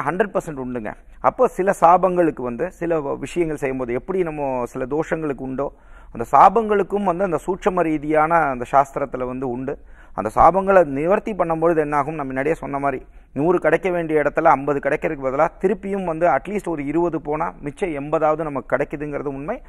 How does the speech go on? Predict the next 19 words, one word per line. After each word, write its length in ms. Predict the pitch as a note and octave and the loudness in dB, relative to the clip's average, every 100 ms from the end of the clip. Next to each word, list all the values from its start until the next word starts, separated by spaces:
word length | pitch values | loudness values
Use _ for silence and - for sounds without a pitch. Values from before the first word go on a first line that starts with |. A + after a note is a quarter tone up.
| - - | -20 -8
But 60 | A2+ - | -6 4
சாபத்தோட 560 | C#3 E3+ F3+ E3+ D3+ C#3 | 8 8 4 2 2 2
வழிபாடுகளை 760 | C#3 E3+ E3+ D#3+ D3+ C#3+ B2+ | 2 4 4 4 2 2 0
செய்ய 300 | A#2+ C#3 D3+ | -2 -2 -2
செய்ய 320 | D#3+ D3 C#3+ C3+ | -2 -2 -2 4
தான் 300 | D#3 E3+ - - - - | 6 6 0 -18 -20 -8
அந்த 240 | A#2 A#2 | -4 0
ஜோதிடம் 300 | D#3 D#3+ D#3 | 2 2 0
மட்டுமே 480 | D3 C#3+ F#3 E3 F#3 | 0 -2 -2 0 0
நம்ம 180 | F#3+ D#3 | -2 0
பார்க்கறத 420 | C#3+ C#3 C#3 C3+ | 2 2 2 0
விட 240 | C3 D#3 - | 2 0 -2
அதோட 260 | - B2 A#2+ | -4 -4 -2
வழிபாடுகளும் 520 | A#2+ C3+ C#3+ C#3 D3+ | -4 -2 -2 -2 -8
சேர்த்து 260 | C#3+ C3 B2 | -10 -14 -10
செய்யும்போது 360 | B2+ B2 C3+ | -10 -8 -8
வெற்றி 300 | B2 A#2 C#3+ | -8 -8 -10
நிச்சயமா, 520 | B2 A#2+ - B2 A#2 - | -10 -10 -10 -12 -12 -14
கண்டிப்பா. 320 | - - - | -16 -18 -20